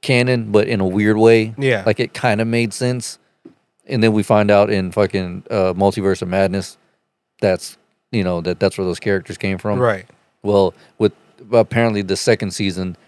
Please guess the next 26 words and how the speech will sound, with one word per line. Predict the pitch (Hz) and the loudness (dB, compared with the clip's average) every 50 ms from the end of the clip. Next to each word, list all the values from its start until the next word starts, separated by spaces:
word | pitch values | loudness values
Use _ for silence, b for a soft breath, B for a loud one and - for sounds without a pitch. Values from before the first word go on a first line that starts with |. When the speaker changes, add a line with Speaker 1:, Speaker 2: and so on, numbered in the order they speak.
| b b b b _ | b b b b _
Speaker 1:
they're | - 101 101 | 0 0 0
just | 95 104 98 - | 2 0 -2 -2
straight | - - - - - 107 101 95 90 | -4 -8 -8 -4 0 2 2 4 4
up | 95 90 92 98 - _ _ - | 2 2 2 0 -4 _ _ -8
gonna | - 101 92 92 | -6 -4 -4 -4
be | 85 90 85 | -6 -8 -10
taking, | - - 101 101 98 - - 101 92 92 90 87 - _ _ _ _ _ _ _ _ _ _ _ _ _ _ _ _ _ _ _ _ _ _ _ _ _ _ _ _ _ _ _ _ _ | -10 -6 -4 -4 -4 -4 -6 -6 -6 -6 -8 -10 -14 _ _ _ _ _ _ _ _ _ _ _ _ _ _ _ _ _ _ _ _ _ _ _ _ _ _ _ _ _ _ _ _ _
like, | - 117 110 - - | 0 0 0 0 -4
i-, | - _ _ | -12 _ _
it's | - 135 - 143 131 - | -8 -4 -2 -2 -2 0
gonna, | - 160 147 139 101 | 0 0 0 0 0
they're | - 127 127 | 2 2 2
gonna | 120 139 131 127 | 2 2 0 0
be | 123 123 | -2 0
doing | 110 127 117 107 | 0 0 0 0
a | 101 - | -2 -2
cartoon | - - 123 131 123 - 135 131 | 0 0 0 0 0 -2 -6 -2
version | 123 131 135 123 117 135 135 135 131 - _ _ _ _ _ _ _ - | 2 2 2 2 2 0 -4 -4 -8 -12 _ _ _ _ _ _ _ -4
and | 113 107 104 | -2 2 2
then | 107 104 101 104 | 2 2 2 0
an | 95 104 104 | -4 -6 -4
actual | - 113 110 101 - - 117 98 98 95 85 80 - | -2 -2 -2 -2 -2 -2 0 2 2 0 0 -2 -2
live | - 98 95 92 87 80 | 2 4 4 4 4 2
version. | 85 85 80 69 73 - - _ _ _ _ _ _ _ _ _ _ _ _ _ _ _ _ _ _ _ _ _ _ _ _ | -2 -4 -6 -6 -10 -16 -20 _ _ _ _ _ _ _ _ _ _ _ _ _ _ _ _ _ _ _ _ _ _ _ _
Speaker 2:
What? | - 107 98 - _ _ _ _ | -2 0 0 -2 _ _ _ _
Speaker 1:
Yeah. | 113 107 98 87 73 | 2 4 4 4 2